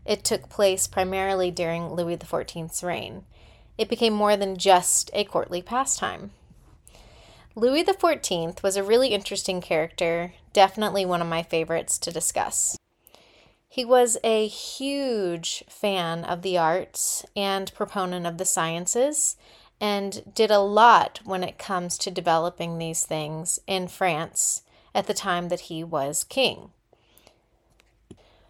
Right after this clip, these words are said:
Of course, there is a lot to be said about the negative impacts of his frivolous spending towards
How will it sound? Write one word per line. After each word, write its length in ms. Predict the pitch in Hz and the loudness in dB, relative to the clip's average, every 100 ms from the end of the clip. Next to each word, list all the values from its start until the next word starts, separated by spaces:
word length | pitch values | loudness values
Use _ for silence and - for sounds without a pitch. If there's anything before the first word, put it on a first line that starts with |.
| - | -4
Of 160 | 208 - | -4 4
course, 320 | 233 226 - | 6 6 2
there 220 | 220 208 | 2 2
is 160 | 214 214 | 2 2
a 40 | |
lot 360 | 196 190 180 - | 4 6 6 4
to 80 | 185 | -4
be 120 | 190 | -2
said 600 | - - 175 151 151 - | 0 2 4 4 2 -2
about 600 | 185 170 160 156 156 - | -2 2 2 2 0 -4
the 260 | - 165 165 | -8 -6 -4
negative 460 | 175 190 202 247 247 | -2 -2 2 0 0
impacts 760 | 269 269 285 294 320 - - | -2 -4 -4 -4 -4 -2 -2
of 320 | - 175 170 175 | 2 2 2 -2
his 480 | 185 175 175 170 | 0 0 0 -2
frivolous 500 | - 180 180 175 170 | 0 2 2 0 0
spending 720 | - - 165 175 185 226 269 269 | 0 0 -2 -4 -4 -4 -6 -10
towards 640 | - 202 196 208 - - | -4 0 0 -2 -2 -4